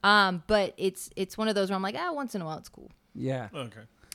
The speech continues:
Speaker 1: Yeah.
Speaker 2: But that conversation helped in that moment.
Speaker 1: Oh,
Speaker 2: That's, that's,
Speaker 1: yeah,
Speaker 2: that's really
Speaker 1: man.
Speaker 2: cool. It
Speaker 1: It
Speaker 2: worked.
Speaker 1: really got, like, him to understand what, 'cause he's very logical, but it got him to really understand. And he came from, like,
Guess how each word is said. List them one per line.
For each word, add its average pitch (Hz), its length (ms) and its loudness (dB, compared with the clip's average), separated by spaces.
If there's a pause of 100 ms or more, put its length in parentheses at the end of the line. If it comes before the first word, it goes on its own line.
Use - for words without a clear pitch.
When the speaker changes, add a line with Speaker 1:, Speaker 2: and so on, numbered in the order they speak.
Speaker 1:
Yeah. - 120 -10
Speaker 2:
But 151 120 8
that 175 220 8
conversation 156 560 2
helped 147 300 4
in 131 100 -2
that 127 200 -2
moment. 135 360 2
Speaker 1:
Oh, 233 260 8
Speaker 2:
That's, 185 100 2
that's, - 20 -2
Speaker 1:
yeah, 214 380 4
Speaker 2:
that's 190 160 6
really - 120 6
Speaker 1:
man. - 220 2
Speaker 2:
cool. - 100 2
It - 60 0
Speaker 1:
It 220 60 2
Speaker 2:
worked. 127 220 0
Speaker 1:
really 240 340 0
got, 196 400 2
like, 170 320 -4 (380)
him 233 160 2
to 233 160 -4
understand 190 760 -2
what, 175 180 -6
'cause 180 140 -14
he's 190 140 -10
very 180 500 -8
logical, 151 480 -12
but 180 160 -4
it 170 60 -6
got 175 240 -2
him 202 120 -4
to 190 200 -8
really 185 260 -4
understand. 175 420 -6
And 240 140 2
he 247 120 -4
came 190 280 -8
from, 180 200 -10
like, 165 200 -10